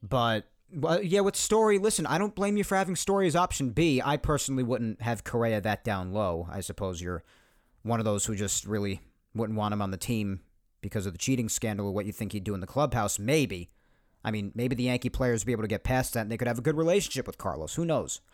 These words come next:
But I wouldn't personally rate, rate Correa that low if it came down to me having to rate them. But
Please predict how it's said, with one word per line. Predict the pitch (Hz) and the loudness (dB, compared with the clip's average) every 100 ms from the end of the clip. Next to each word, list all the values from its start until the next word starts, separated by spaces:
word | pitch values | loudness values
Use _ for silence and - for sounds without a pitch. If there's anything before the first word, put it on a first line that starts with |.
| - - - | -20 -20 -12
But | 104 120 117 | -2 0 2
I | 139 | 2
wouldn't | 131 117 107 - | 2 0 -2 -4
personally | - 113 113 101 | -2 -2 -2 -2
rate, | 95 98 - | -2 -4 -4
rate | 101 98 | -6 -6
Correa | - - 95 | -4 -2 -2
that | 87 90 87 | -2 -6 -4
low | 90 80 73 | -6 -6 -8
if | 80 | -10
it | 95 | -10
came | - 98 90 | -6 -6 -4
down | 95 92 | -4 -6
to | 95 | -4
me | 101 | -4
having | 92 92 | -4 -6
to | 90 | -6
rate | 87 92 - | -6 -6 -8
them. | 80 73 - - - _ _ _ | -10 -12 -20 -20 -20 _ _ _
But | 147 147 - | 2 2 0